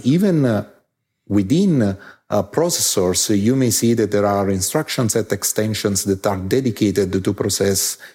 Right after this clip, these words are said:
cryptogram for, for the cryptography that is deployed nowadays.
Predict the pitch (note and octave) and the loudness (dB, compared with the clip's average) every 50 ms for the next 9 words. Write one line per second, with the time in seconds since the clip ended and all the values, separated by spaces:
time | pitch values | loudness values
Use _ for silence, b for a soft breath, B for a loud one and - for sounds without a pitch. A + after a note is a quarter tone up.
0 | B B B - - G3+ G3 - - A#2+ F#2+ F#2+ F#2 F#2+ F#2+ G2+ G2 - G#2 G#2 | B B B -4 -2 -2 -2 0 -2 0 0 0 0 0 0 -2 -2 0 0 0
1 | G#2+ - - - - - C3+ D3+ D3 C3 B2 - - G#2+ - - A2+ A2+ A2 G2+ | -2 -2 -6 -4 -2 0 0 0 0 -2 -2 -2 -2 -2 0 0 0 2 0 0
2 | - G#2+ G2 F#2+ F#2 - G#2 G2 F#2 G2 G2+ F#2 A2 A#2+ C3+ B2+ G2+ F2+ E2+ E2+ | 0 0 0 0 0 -2 -2 -2 -2 -2 -2 -2 0 0 0 0 -2 -4 -6 -8
3 | F2+ F#2 F2+ F2+ F2 F2+ E2+ D#2 D#2 - - - - - _ | -8 -6 -6 -6 -8 -8 -10 -8 -6 -6 -6 -6 -6 -10 _